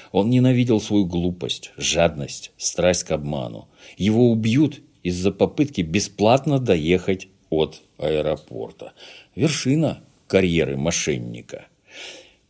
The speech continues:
Он вспомнил, как она начиналась, ведь именно тот день был первым шагом на тропинке, ведущей сейчас Славика босиком по морозу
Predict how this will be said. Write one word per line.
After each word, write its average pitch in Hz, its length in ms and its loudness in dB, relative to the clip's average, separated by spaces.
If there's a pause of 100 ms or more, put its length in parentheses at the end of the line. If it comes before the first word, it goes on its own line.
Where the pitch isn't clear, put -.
(120)
Он 113 120 -2
вспомнил, 208 420 6
как 180 260 4
она 165 180 4
начиналась, 127 760 2
ведь 208 160 -2
именно 160 300 4
тот 170 420 4
день 160 280 4
был 147 200 4
первым 135 360 4
шагом 127 460 4
на 120 80 0
тропинке, 120 960 0
ведущей 95 600 0
сейчас 143 560 -2
Славика 85 580 2
босиком 92 680 0
по 87 140 2
морозу 92 640 2